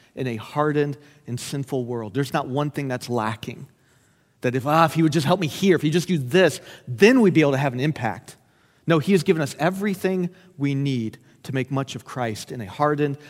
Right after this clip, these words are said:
and sinful world, but we must first die to ourselves. Must die to our pride, our strength, and rest in the power and strength that the Spirit gives us to then be witnesses in our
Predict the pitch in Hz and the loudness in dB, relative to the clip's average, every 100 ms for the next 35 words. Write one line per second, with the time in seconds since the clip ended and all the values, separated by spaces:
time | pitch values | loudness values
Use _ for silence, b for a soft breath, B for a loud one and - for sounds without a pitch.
0 | B B - 123 - 139 127 123 110 143 | B B -10 -10 -8 -8 -8 -10 -6 -2
1 | 170 127 107 120 131 156 147 - - 147 | 0 -2 -2 -2 0 0 0 -4 -4 -4
2 | - 120 127 143 143 - 127 110 - 120 | -4 -4 0 2 0 -2 -6 -6 -6 -8
3 | 107 - - - _ _ _ _ _ _ | -8 -14 -18 -18 _ _ _ _ _ _
4 | _ _ _ 135 113 143 160 - 131 156 | _ _ _ -8 2 4 4 2 4 6
5 | 180 - 143 123 123 123 156 185 175 - | 4 0 0 0 0 2 4 4 0 -6
6 | - 127 120 - 139 120 135 156 - 151 | -6 -6 -6 -6 -8 -4 -2 -2 -4 -6
7 | 123 131 135 147 139 123 - - 139 131 | -6 -2 0 0 -2 -6 -8 -4 -4 -4
8 | - - - 113 120 - 156 170 160 127 | -12 -12 -8 -6 -6 0 2 4 2 -2
9 | 117 185 160 135 117 - - - 127 139 | 2 2 2 -4 -4 -6 -12 -8 -4 -4
10 | 120 113 165 160 147 151 113 123 101 143 | -4 -2 -2 -2 -4 -8 -10 -10 -8 -6
11 | 170 151 139 | -4 0 0